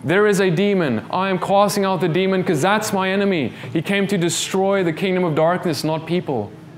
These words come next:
He came to show pity on people. He understood if, if I could make distinction, I can go for the demon and the person can be free. And what did his men tell him when he was about to leave? "Can we come with you? Can we come with you?"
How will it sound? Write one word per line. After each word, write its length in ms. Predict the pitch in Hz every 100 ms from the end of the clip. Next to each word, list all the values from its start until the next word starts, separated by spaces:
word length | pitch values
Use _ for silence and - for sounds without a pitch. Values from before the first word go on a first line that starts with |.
| - - - - - - - - - - - -
He 80 | 160
came 220 | 185 196
to 80 | 175
show 400 | - 214 196 185 185 -
pity 260 | 196 202 190
on 140 | 165
people. 340 | 165 185 180 156
He 160 | 175
understood 640 | 175 165 160 - 196 202
if, 160 | 160 - - -
if 160 | 147
I 140 | 180 185
could 160 | 196
make 240 | 170 180 175
distinction, 680 | 170 - 196 196 - 190 123 -
I 140 | - 170
can 180 | 185
go 220 | 147 175 180
for 160 | 180
the 80 | 165
demon 440 | 139 156 160 147 - -
and 160 | 135 139
the 40 |
person 460 | 135 156 147 - 139
can 160 | 143
be 100 | 127
free. 400 | 120 - 147 131 - - - -
And 160 | 147
what 120 | 180
did 100 | 208
his 220 | 202 190 175
men 240 | 180 180
tell 280 | 180 175 170
him 140 | 139 - - - -
when 140 | 156 160
he 100 | 180
was 180 | 180
about 300 | 170 175 180 180
to 60 |
leave? 260 | 175 185 170
"Can 140 | 220
we 140 | 226 220
come 200 | 214 220
with 240 | 247 240
you? 300 | 233 254 226 - - - - - - -
Can 120 | - 214
we 60 |
come 200 | 202 214
with 220 | 220 220
you?" 260 | 240 226